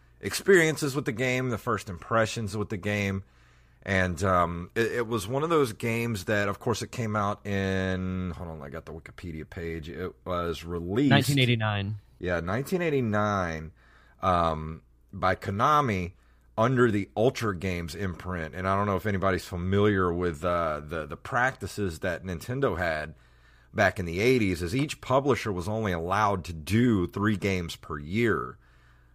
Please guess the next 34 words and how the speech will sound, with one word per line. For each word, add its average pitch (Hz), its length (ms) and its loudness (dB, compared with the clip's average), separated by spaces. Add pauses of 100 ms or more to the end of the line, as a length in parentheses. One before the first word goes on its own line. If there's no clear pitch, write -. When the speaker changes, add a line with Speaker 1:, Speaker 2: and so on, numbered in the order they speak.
Speaker 1:
um, 80 440 0
under 92 300 2
the, 80 280 0
the 82 100 -6
contracts 98 720 -2
with 85 100 -8
Nintendo. 82 640 -2
So 90 220 -4
in 98 60 -2
order 131 180 4
to 110 80 0
get 101 140 0
around 123 500 2
that, 78 300 -4 (420)
all 135 180 6
the 123 80 4
game 123 280 0
companies 98 480 -2
would 95 160 -4
start 95 340 -2
these 87 180 -8
subsidiaries. 87 840 0
Like, 85 180 -8
Ultra 104 380 0
was 82 160 -2
a 76 60 -6
subsidiary 80 920 -4
of 69 240 -6
Konami, 85 640 -2 (560)
and 80 480 -4
they 87 260 -2
got 87 300 -2
the 87 60 -8
Nin-, 92 200 -6